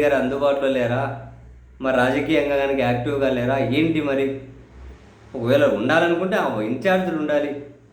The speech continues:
అక్కడికి వెళ్ళి కలవాలి. ఆయన ఇంకా దానికి no-, ఎక్స్‌టెన్షన్‌గా నోట్ అని పెట్టుకుంటూ కూడా ఏదో రాశారు. అక్కడికి వెళ్ళి పులిందల, అక్కడికి వెళ్ళి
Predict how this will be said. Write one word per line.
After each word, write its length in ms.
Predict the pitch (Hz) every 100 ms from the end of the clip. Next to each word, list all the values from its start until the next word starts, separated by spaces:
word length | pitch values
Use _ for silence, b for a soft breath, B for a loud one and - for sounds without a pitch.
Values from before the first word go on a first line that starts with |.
| _ _ - - - _ _ - - 135
అక్కడికి 260 | 135 170 165
వెళ్ళి 160 | 175 202 180
కలవాలి. 400 | 170 175 180 170 170 160 - - _ 147
ఆయన 140 | 156 156
ఇంకా 120 | 160 156
దానికి 220 | 151 147 147
no-, 220 | 156 143 135 131
ఎక్స్‌టెన్షన్‌గా 520 | - 190 185 180 170 147
నోట్ 200 | 165 170
అని 100 | 170 165
పెట్టుకుంటూ 320 | 160 165 156 160
కూడా 100 | 147
ఏదో 80 | 135 131
రాశారు. 320 | 131 127 - - - - _ _ _ _ _ _ _ _ _ - - - - 147
అక్కడికి 280 | 190 185 202
వెళ్ళి 140 | 208 208
పులిందల, 360 | 190 190 190 185
అక్కడికి 220 | 180 175
వెళ్ళి 120 | 180